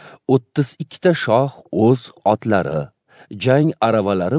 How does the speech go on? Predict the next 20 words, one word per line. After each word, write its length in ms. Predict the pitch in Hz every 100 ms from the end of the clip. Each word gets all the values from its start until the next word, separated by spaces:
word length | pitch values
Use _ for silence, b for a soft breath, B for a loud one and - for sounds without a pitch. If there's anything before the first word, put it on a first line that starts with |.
| 139
bilan 340 | 117 117 113 - 123
unga 340 | 113 104 110
madad 380 | 107 110 110 104
berdi. 420 | 131 73 - - - - _ _ _ B B B -
Banhadad 720 | 95 127 127 127 120 139 131 -
Samariyani 840 | - 127 120 131 135 117 113 110 -
qamal 320 | 101 87 95 120
qilib, 260 | 135 127 123 _ -
bu 260 | 190 160 131
shaharga 640 | 175 147 - 104 98 98 95 -
urush 320 | 101 101 98 -
boshladi. 520 | 67 - 65 62 57 - _ _ _ _ _ _ _ 87
Banhadad 720 | 110 127 135 131 131 143 156 - -
shaharga 680 | 131 123 139 135 110 64 - _ _ _ _
Isroil 540 | 123 - 123 123 143 165
shohi 540 | 143 113 107 - 117 - -
Ahab 360 | 107 - 98 -
huzuriga 540 | 127 117 143 147 135 147
choparlar 600 | - 123 107 90 110 156 117
jo'natib, 420 | 85 71 - 139